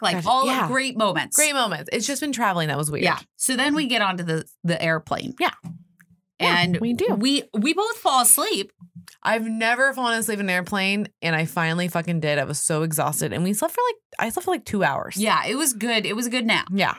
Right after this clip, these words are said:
Speaker 1: So then we wake up, and, you know, we're just sitting, chatting, like
Speaker 2: Like, legit, I go to the bathroom, Kelly goes to the bathroom, we get hot tea.
Speaker 1: Yeah, we're just
Speaker 2: And we're
Speaker 1: sitting
Speaker 2: just
Speaker 1: there, like,
Speaker 2: talking.
Speaker 1: holding, holding our tea, just like we did on the way
Speaker 2: Mm-hmm.
Speaker 1: to Fl-, uh, to Miami.
Speaker 2: Yeah.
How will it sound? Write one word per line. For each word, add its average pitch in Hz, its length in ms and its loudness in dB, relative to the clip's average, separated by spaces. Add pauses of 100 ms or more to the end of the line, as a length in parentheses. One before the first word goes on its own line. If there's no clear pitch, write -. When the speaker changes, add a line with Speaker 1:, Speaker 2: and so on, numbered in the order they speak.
Speaker 1:
So - 220 -4
then 254 240 2
we 320 80 0
wake 226 220 -2
up, 170 180 0
and, 240 100 -2
you 349 80 -2
know, 494 60 0 (140)
we're 494 200 -2
just - 360 -2
sitting, 247 400 2
chatting, 214 500 0
like 170 320 0 (100)
Speaker 2:
Like, 262 260 -2
legit, 302 340 -2
I 196 100 0
go 226 120 -4
to 208 40 -2
the 190 60 -4
bathroom, 214 360 -2
Kelly 208 140 -2
goes 202 180 -2
to 190 60 -6
the 214 40 -2
bathroom, 202 340 0
we 185 60 0
get 160 120 0
hot 160 260 -4
tea. 214 460 -2 (140)
Speaker 1:
Yeah, 240 240 0
we're 226 160 -2
just 214 200 2
Speaker 2:
And - 80 6
we're 220 60 0
Speaker 1:
sitting 226 80 -4
Speaker 2:
just 277 80 2
Speaker 1:
there, 311 80 2
like, 240 120 2
Speaker 2:
talking. 160 140 -2
Speaker 1:
holding, 247 480 -2 (220)
holding 277 340 -2
our 285 120 0
tea, 240 320 0
just 247 180 -2
like 311 160 -2
we 320 100 0
did 226 200 -2
on 247 120 4
the 240 80 2
way 220 300 2
Speaker 2:
Mm-hmm. 185 80 2
Speaker 1:
to 220 400 2
Fl-, 214 300 -6
uh, 185 240 2
to 214 140 -2
Miami. 196 480 2
Speaker 2:
Yeah. 415 60 0